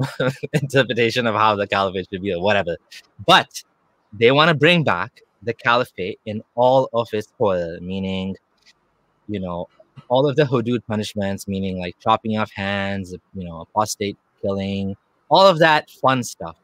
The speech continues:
They want it all back. So I was discussing with this, uh, with this person. Hizb ut-Tahrir has an interesting way of doing things in that they like to debate,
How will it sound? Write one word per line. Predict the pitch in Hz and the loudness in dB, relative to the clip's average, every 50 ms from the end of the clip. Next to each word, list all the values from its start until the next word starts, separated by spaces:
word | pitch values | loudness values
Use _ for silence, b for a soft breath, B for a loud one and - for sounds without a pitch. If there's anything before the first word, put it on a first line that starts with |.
| _ _ | _ _
They | 104 107 | -6 -4
want | 110 113 117 120 117 | -2 0 0 0 2
it | 117 | 2
all | 113 113 120 120 123 117 | 4 4 4 4 4 2
back. | 101 104 98 90 - _ _ _ _ _ _ _ _ _ | 2 0 0 -2 -2 _ _ _ _ _ _ _ _ _
So | _ - 147 139 135 131 127 123 120 113 110 - _ _ _ _ _ _ _ _ _ - | _ 2 4 6 6 6 6 4 4 2 0 -4 _ _ _ _ _ _ _ _ _ -2
I | 113 113 | -2 0
was | 120 127 127 110 104 | 0 0 -4 -6 -8
discussing | 101 123 127 - - 185 196 - - 180 156 | -10 -10 -8 -2 0 2 2 2 0 -4 -4
with | 131 117 - | -4 -4 -6
this, | 120 113 - - | -8 -10 -8 -8
uh, | 87 101 98 95 92 | -8 -6 -6 -6 -8
with | 92 95 | -8 -12
this | - 95 - | -16 -18 -16
person. | _ - 90 85 - 82 85 87 - _ _ _ _ _ _ _ _ _ _ _ _ _ _ _ _ _ - | _ -14 -14 -14 -14 -16 -18 -18 -20 _ _ _ _ _ _ _ _ _ _ _ _ _ _ _ _ _ 0
Hizb | 151 156 156 185 | 0 2 2 0
ut-Tahrir | 185 - 175 175 165 143 135 143 147 147 139 | -2 2 2 0 2 2 4 4 4 4 4
has | 131 123 123 117 | 2 0 0 0
an | 120 - | -4 -6
interesting | 117 127 127 - - 139 135 - - 135 131 131 131 127 123 - _ _ _ _ _ _ _ 104 92 | -4 -4 -4 -4 -6 -8 -8 -8 -4 -4 -2 -2 -4 -6 -8 -14 _ _ _ _ _ _ _ -4 0
way | 110 113 117 113 | 2 4 4 4
of | 101 87 82 - | 2 0 -4 -10
doing | 87 92 104 110 | -8 -8 -6 -6
things | 107 127 127 131 147 139 - - - | -6 -6 -6 -6 -6 -8 -12 -12 -10
in | 104 101 95 | -8 -6 -4
that | 95 95 95 95 - - 98 90 | -2 -2 -4 -4 -8 -12 -10 -8
they | 101 101 | -6 -4
like | 98 101 110 123 113 - | -2 0 0 -2 -2 -6
to | - 110 | -10 -10
debate, | 95 95 85 98 98 117 165 175 _ | -8 -6 -4 -2 -2 -2 -2 -4 _